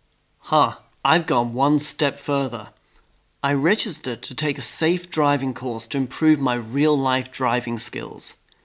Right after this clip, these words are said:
In a way, I feel like I have a head start compared to other students in the class. Playing this video game has given me some maneuvering practice already.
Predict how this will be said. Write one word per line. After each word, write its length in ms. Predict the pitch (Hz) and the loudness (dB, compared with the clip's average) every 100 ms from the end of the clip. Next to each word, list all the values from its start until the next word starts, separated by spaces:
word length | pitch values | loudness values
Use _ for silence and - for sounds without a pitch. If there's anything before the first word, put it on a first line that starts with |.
| _ _ _ _ _ | _ _ _ _ _
In 120 | 156 | 6
a 80 | 156 | 6
way, 500 | 147 180 104 113 139 _ _ 143 | 8 6 4 -2 -10 _ _ -4
I 80 | |
feel 280 | 135 - 214 | -2 4 4
like 300 | 143 117 110 | 4 2 0
I 80 | 120 | -6
have 400 | 113 143 127 120 | -4 0 -2 -2
a 60 | 113 | -4
head 320 | 101 151 156 | -2 -4 -2
start 580 | - - 127 113 - - | -4 0 2 2 -2 -10
compared 380 | 120 117 131 123 | -10 -4 -2 -2
to 140 | 127 | -2
other 240 | 123 139 156 | 2 2 4
students 560 | - 139 127 120 113 | 0 0 -2 -2 -4
in 100 | 123 | -4
the 40 | 120 | -6
class. 560 | - 117 98 98 - - _ _ _ _ _ _ _ | -6 -8 -8 -8 -10 -12 _ _ _ _ _ _ _
Playing 340 | - 160 233 | 0 4 4
this 160 | 170 135 | 4 2
video 340 | 135 131 127 | 0 0 0
game 400 | 120 120 120 123 - _ _ | -2 -4 -4 -6 -10 _ _
has 180 | 143 135 | -6 0
given 260 | 156 135 135 | 2 4 2
me 120 | 120 | 2
some 260 | - 123 | -2 0
maneuvering 600 | 123 135 170 175 127 117 | 0 4 4 4 0 -4
practice 600 | 110 131 120 - 135 123 | -4 -2 -2 0 -6 -6
already. 580 | - 131 117 113 117 113 | -6 -4 -4 -4 -8 -12